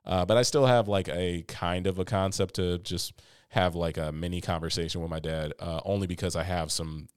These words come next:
audio recordings of us from back in the day that I thought I would play for y'all, and he would probably, he,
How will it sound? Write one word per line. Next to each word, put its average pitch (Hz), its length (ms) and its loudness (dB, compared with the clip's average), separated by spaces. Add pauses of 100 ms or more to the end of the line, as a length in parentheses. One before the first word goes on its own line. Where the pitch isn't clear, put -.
(120)
audio 87 400 2
recordings 80 560 -4
of 82 100 -6
us 78 260 -2
from 76 340 -4 (360)
back 85 260 0
in 87 60 -4
the 85 80 -2
day 80 200 -2
that 80 120 -2
I 80 80 -2
thought 82 220 0
I - 20 -2
would 76 160 -4
play 90 220 -2
for 82 120 -6
y'all, 78 320 -2
and 78 160 -8
he 87 120 -4
would 78 160 -6
probably, 78 500 -4
he, 90 160 -4